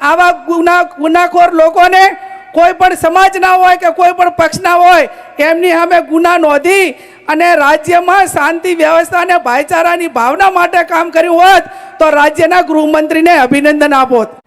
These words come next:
એક તો નુકસાન કર્યું ને સામેથી કેસો દાખલ થાય. ત્યારે આ વર્તમાન કાયદો અને વ્યવસ્થા જે કથળ્યું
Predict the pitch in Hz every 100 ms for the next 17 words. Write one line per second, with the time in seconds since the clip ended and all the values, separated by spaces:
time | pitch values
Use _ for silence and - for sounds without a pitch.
0 | _ 285 302 370 349 330 320 403 381 392
1 | 359 381 392 370 330 320 359 359 359 349
2 | 320 320 339 320 294 294 285 254 220 -
3 | - - _ _ _ _ _ _ _ _
4 | _ _ _ 302 330 392 392 392 - -
5 | - _ _ _ _ _ _ _ _ _
6 | 285 294 311 330 381 392 359 349 349 370
7 | 370 359 330 339 359 370 381 359 370 320
8 | 320 359 349 208